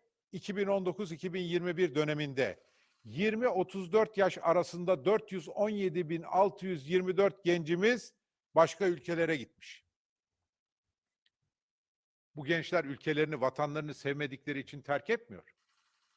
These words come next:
Aksine bunlar ülkelerini, vatanlarını çok seviyorlar ama beceriksiz ve kibir abidesi Erdoğan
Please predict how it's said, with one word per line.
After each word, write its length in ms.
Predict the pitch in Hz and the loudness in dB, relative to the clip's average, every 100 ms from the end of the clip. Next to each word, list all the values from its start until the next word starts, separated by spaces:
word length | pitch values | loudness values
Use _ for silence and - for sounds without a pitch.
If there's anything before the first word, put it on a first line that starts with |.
| _ _ _ _ _ | _ _ _ _ _
Aksine 520 | 131 143 - 208 202 - _ _ _ _ _ _ _ | -2 0 0 2 0 -2 _ _ _ _ _ _ _
bunlar 380 | 120 135 160 151 - | -10 0 0 0 -8
ülkelerini, 520 | 143 - 160 160 165 | -14 -6 -2 -2 0
vatanlarını 720 | 156 151 156 156 160 165 160 - _ _ _ _ | -2 0 -2 -2 -2 0 0 -2 _ _ _ _
çok 260 | - 240 - | 0 2 4
seviyorlar 520 | - 170 131 92 - | 4 4 2 -4 -6
ama 480 | - 156 151 131 - _ _ _ _ | 0 4 4 4 0 _ _ _ _
beceriksiz 680 | 107 143 165 165 - 240 175 | -6 -2 0 0 -4 -8 -4
ve 80 | 175 | -4
kibir 320 | - 165 208 | -4 -2 4
abidesi 520 | 185 160 143 147 - | 6 4 2 -4 -2
Erdoğan 600 | 156 147 131 180 247 202 | 0 0 2 4 2 -2